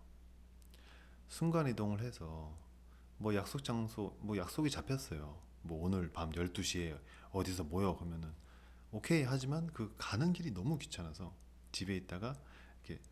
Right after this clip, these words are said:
순간이동 뿅 하면 이제 탁 가고, 어, 다 놀고, "어, 간다." 뿅 하면 집에 딱 오고. 아, 이런 게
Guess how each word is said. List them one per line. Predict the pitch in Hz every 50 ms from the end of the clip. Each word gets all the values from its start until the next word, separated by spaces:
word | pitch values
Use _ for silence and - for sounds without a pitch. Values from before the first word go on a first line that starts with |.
| - - - - - -
순간이동 | - - - 160 156 147 135 117 101 - - - - - -
뿅 | 190 190 143 - - -
하면 | - 117 110 95
이제 | 85 76 - - - - -
탁 | - - - -
가고, | - - 92 - - - - - - - - - - - - - - - - - -
어, | 110 - - - - - -
다 | - 107
놀고, | 101 90 87 82 95 92 147
"어, | 147
간다." | 139 - 139 143 165 185 208 - - - - - - - -
뿅 | 185 175 143 127
하면 | 127 123 113 -
집에 | - 98 101
딱 | - - 104 107 110 98
오고. | 87 80 - - - - - - - - - - - - - - - - - - - - - - -
아, | - 87 87 87 85 82 82
이런 | 82 80 - - 170 175
게 | 160 147 135 120 98 -